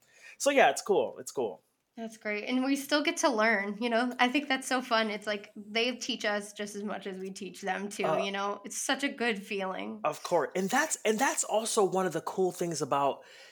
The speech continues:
Speaker 1: this entire creative art form is that there, no answers are black and white, right?
Speaker 2: Yep.
Speaker 1: There's no, like, "This is the only answer and this is the only way." Like,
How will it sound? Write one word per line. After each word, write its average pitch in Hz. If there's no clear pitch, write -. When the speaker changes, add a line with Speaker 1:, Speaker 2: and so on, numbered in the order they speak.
Speaker 1:
this 165
entire 156
creative 139
art 143
form 104
is 156
that 156
there, 156
no 160
answers 180
are 147
black 131
and 113
white, 113
right? 170
Speaker 2:
Yep. 180
Speaker 1:
There's 170
no, 175
like, 151
"This 165
is 156
the 151
only 156
answer 147
and 131
this 135
is 135
the 135
only 127
way." 127
Like, -